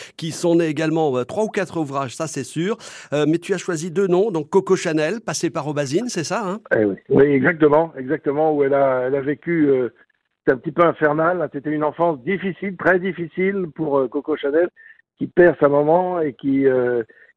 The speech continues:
Speaker 2: qui est élevée par un père qui n'a pas le, la force, le courage et la volonté d'élever ses enfants. Donc, il les place dans une institution, justement, euh, en Corrèze, à, à Aubazine,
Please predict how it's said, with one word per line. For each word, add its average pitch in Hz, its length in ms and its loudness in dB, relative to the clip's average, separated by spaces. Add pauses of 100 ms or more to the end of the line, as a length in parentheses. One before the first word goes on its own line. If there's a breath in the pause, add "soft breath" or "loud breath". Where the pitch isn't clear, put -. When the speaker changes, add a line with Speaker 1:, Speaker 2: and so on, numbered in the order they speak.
Speaker 2:
qui 135 80 -2
est 131 140 0
élevée 151 240 6
par 143 180 2
un 147 80 4
père 170 300 0
qui 143 120 -8
n'a 139 120 -2
pas 180 220 2
le, 165 200 2
la 147 140 0
force, 175 360 -2
le 147 160 -2
courage 170 600 4
et 143 240 -2
la 139 80 -2
volonté 175 580 2 (420)
d'élever 160 380 2
ses 147 160 -2
enfants. 160 380 2
Donc, 160 180 -4
il 139 80 -2
les 143 120 2
place - 280 0 (180)
dans 135 200 -4
une 139 180 0
institution, 160 840 2
justement, 147 680 4
euh, 113 120 0 (500 soft breath)
en 139 120 -2
Corrèze, 160 480 4
à, 120 540 0
à 123 80 -2
Aubazine, 147 560 0